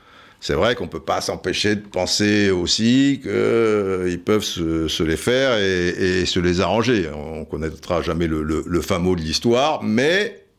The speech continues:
ça arrange peut-être, et sans doute pour, euh, certaines choses. Alors, ce qui revient souvent, c'est le métro.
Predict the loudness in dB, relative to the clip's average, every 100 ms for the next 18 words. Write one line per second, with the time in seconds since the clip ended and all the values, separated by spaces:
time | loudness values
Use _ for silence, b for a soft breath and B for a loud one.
0 | _ _ -20 -2 0 0 -2 -4 -6 -6
1 | -6 -6 -12 -6 -2 0 0 -2 0 2
2 | 4 4 2 2 -2 -4 B B B B
3 | B -2 -2 2 0 0 -2 -4 -10 B
4 | B B B 0 4 4 2 -4 -10 -4
5 | 2 4 4 4 2 2 2 -2 -8 -8
6 | 0 4 4 2 0 -6 -20 _ _ -18
7 | -4 0 4 2 2 -2 -2